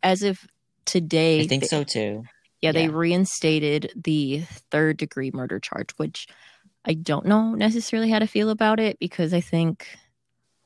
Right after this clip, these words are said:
Speaker 1: right now he's charged with manslaughter at the second degree, second degree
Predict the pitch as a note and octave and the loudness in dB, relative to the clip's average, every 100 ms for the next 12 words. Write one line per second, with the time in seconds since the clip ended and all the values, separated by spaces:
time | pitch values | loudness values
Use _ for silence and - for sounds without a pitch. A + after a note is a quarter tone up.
0 | - - E3+ F3+ - E3 E3 F3 E3+ - | -6 2 2 2 2 4 4 4 4 0
1 | - C#3+ D#3 - - D#3+ D#3+ - - - | 2 2 2 -2 0 0 0 -6 -14 -8
2 | D3+ D#3+ D#3 D#3+ - F3 F3 F3 F3 E3+ | -2 2 2 0 2 2 4 2 -2 -4
3 | F3+ F3+ F3 D#3+ D#3 E3 - _ - - | -6 -8 -4 -2 -2 -4 -8 _ -20 -20
4 | - - E3 - F3 E3+ E3 - - D#3+ | -20 -4 -2 0 2 2 2 -2 0 4
5 | D#3+ D#3 E3 | 6 6 4